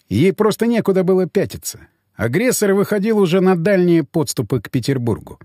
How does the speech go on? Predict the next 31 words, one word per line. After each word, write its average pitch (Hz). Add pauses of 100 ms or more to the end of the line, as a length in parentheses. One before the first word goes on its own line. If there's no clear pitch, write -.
(340)
В -
способности 220
шестой 190
армии 147
отстоять 151
город 147
генерал-лейтенант 156
не 147
просто 196
сомневался. 131 (320)
Он 220
в 226
неё 233
не 226
верил 220
ни 190
на 190
одну 180
секунду. 123 (400)
А 107
отходить 180
тоже 196
было 190
нельзя. 156 (340)
В -
этом 202
случае 185
НАТО 175
одним 147
рывком 165
покончит 156